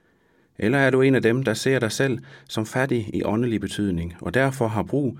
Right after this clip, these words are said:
for budskabet om nåde og frelse fra Herren? Må du og jeg være blandt dem, der tager imod ham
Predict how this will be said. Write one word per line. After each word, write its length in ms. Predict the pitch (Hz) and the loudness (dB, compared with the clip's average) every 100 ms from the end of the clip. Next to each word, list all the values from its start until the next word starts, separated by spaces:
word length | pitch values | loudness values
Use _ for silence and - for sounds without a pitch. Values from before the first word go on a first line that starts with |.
| - | -8
for 140 | - | -2
budskabet 580 | 101 123 135 - 104 101 | 0 0 0 2 0 0
om 120 | - | 0
nåde 440 | 95 98 113 123 120 | 2 2 2 0 -2
og 160 | - 98 | -4 -2
frelse 420 | - 101 - 98 | 0 0 0 -6
fra 140 | - 98 | -6 -6
Herren? 460 | 87 82 87 85 - _ _ _ _ _ _ _ - | -4 -4 -6 -10 -16 _ _ _ _ _ _ _ -2
Må 140 | 117 | 0
du 180 | 117 156 | 2 2
og 100 | 156 | 4
jeg 220 | 113 123 | 4 2
være 140 | 120 110 | 2 0
blandt 280 | 110 113 | 2 0
dem, 220 | 110 110 117 - - | 2 0 -2 -10 -6
der 80 | |
tager 260 | 104 113 110 | -6 -4 -2
imod 340 | - 117 139 135 - - - - | 2 2 2 0 -8 -20 -20 -8
ham 360 | 107 110 117 | -2 0 -2